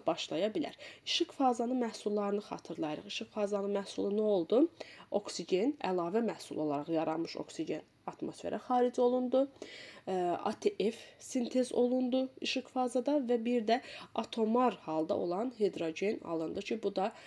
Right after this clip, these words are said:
qaranlıq fazada istifadə olunacaq. İşıq faza bu qədər. Gəldik qaranlıq fazaya. Qaranlıq fazada, bayaq işıq fazada da dedik ki, hidrogen membranın içərisində düzülmüşdü,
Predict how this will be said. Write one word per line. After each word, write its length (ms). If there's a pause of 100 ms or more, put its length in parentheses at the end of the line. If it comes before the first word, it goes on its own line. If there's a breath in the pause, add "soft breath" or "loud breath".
(140 loud breath)
qaranlıq 480
fazada 480
istifadə 720
olunacaq. 480 (400 loud breath)
İşıq 380
faza 480
bu 100
qədər. 480 (960)
Gəldik 480
qaranlıq 400
fazaya. 320 (420 loud breath)
Qaranlıq 460
fazada, 540
bayaq 320
işıq 260
fazada 480
da 80
dedik 320
ki, 320 (280 loud breath)
hidrogen 520
membranın 540
içərisində 680
düzülmüşdü, 920